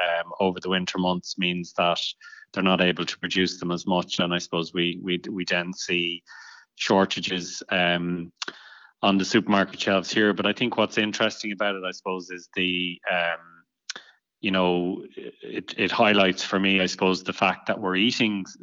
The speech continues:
you know, so unseasonally. We're eating vegetables, you know, in,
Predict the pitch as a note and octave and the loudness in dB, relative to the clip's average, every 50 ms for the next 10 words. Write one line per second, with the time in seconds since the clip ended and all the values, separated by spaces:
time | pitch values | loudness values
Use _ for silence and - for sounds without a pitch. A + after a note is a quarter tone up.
0 | - - C#3+ C3 G#2+ F#2+ F#2 F2+ F#2 F2+ - - - - G#2+ G2 F#2+ F#2 F#2 F2+ | -18 -14 -8 -6 -4 -2 -2 -4 -6 -8 -10 -8 -2 2 2 4 4 4 2 0
1 | F#2 F#2 - G#2+ G#2+ G#2+ F#2 G#2 G2 F2 F2 E2+ E2 F2+ F2+ F#2 G2 G2+ - - | -2 0 2 4 4 4 2 0 -2 -2 -2 -2 -2 0 0 2 2 2 0 0
2 | F#2 F#2 F2 E2+ F#2 F#2 F2+ - - - F#2+ F2 E2+ E2+ E2+ - - - - - | -2 -2 0 0 0 0 0 -2 -4 -2 -2 -2 -2 -4 -8 -14 -16 -10 -6 -4
3 | F#2+ F#2 F2 F2+ F2+ F2+ F2+ F2 F2 | -2 -2 0 0 0 -2 -2 -4 -6